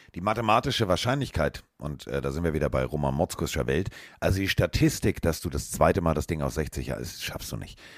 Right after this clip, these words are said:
Ähm, die Statistik spricht schon gegen dich. Und trotzdem macht es doink, doink.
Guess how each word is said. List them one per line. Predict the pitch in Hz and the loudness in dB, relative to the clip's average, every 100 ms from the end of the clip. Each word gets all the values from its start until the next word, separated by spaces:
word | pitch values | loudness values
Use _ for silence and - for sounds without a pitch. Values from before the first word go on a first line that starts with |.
| - - - | -20 -10 0
Ähm, | 80 76 | 2 2
die | 78 | 0
Statistik | - 92 131 - - | 2 2 2 0 -6
spricht | - - - | -4 -6 -6
schon | - | -8
gegen | - - | -10 -12
dich. | - - | -12 -12
Und | - | -4
trotzdem | - 113 - 113 | 2 2 4 2
macht | 101 90 - | 4 2 0
es | - | -8
doink, | 80 85 117 120 - | 2 4 4 0 -8
doink. | 92 78 92 101 67 - | -10 0 2 2 0 -8